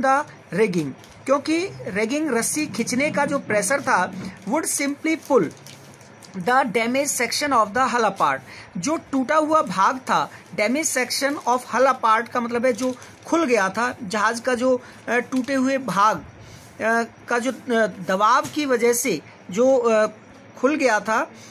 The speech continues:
यानी कि हम ये कह सकते हैं कि जो दबाव था रस्सी का, वो खींच सकता था और तोड़ सकता था। जो damaged section of hull apart, जो अलग हो गया था, स्टारबोर्ड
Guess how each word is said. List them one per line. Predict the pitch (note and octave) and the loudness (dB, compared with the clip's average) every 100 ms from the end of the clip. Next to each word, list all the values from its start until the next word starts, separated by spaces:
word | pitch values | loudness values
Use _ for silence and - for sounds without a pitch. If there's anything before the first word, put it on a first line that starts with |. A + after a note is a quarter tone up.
| - - - | -18 -18 -4
यानी | A3 C#4 | -2 -2
कि | D#4+ | 0
हम | D4+ D4 | 0 0
ये | D4 | -2
कह | B3+ C4+ | -2 -2
सकते | C#4+ - C#4 | -4 -4 -4
हैं | |
कि | C4 | -2
जो | B3+ | -4
दबाव | B3+ A3 G#3 B3+ | 0 2 4 4
था | C4+ A#3+ G3+ - - - - | 2 2 2 -2 -14 -14 -4
रस्सी | G#3+ - D#4 | -2 0 -2
का, | C4 A3+ A3+ | 0 0 0
वो | A#3 C4 | -2 -6
खींच | - D4 D4+ | -2 0 0
सकता | - A3+ - C4+ | -2 -4 0 0
था | A#3+ G#3 - - - - A3+ | 2 0 -2 -12 -20 -6 2
और | A#3+ B3+ B3+ - - | 4 4 0 -16 -2
तोड़ | C4+ D#4+ | 2 2
सकता | D4+ B3+ - B3+ | 2 -4 -2 0
था। | A#3 A3+ - - - | 2 0 -4 -18 -8
जो | F#3 C#4 | 2 2
damaged | G#3+ G#3+ A3 D4+ - | 2 0 2 0 0
section | B3 A#3 C4+ A#3 | -2 -2 -2 2
of | A3+ A#3 - - - | 2 0 -12 -14 -4
hull | B3+ C4 | 0 0
apart, | C4 A3 A3+ | 4 2 2
जो | G#3+ C4 - A3+ | 2 0 2 2
अलग | B3+ D4+ | 4 4
हो | B3+ | 2
गया | A3+ A3 | 2 0
था, | B3 | -2
स्टारबोर्ड | - A#3+ B3 A#3+ B3 B3 | -2 0 0 2 2 2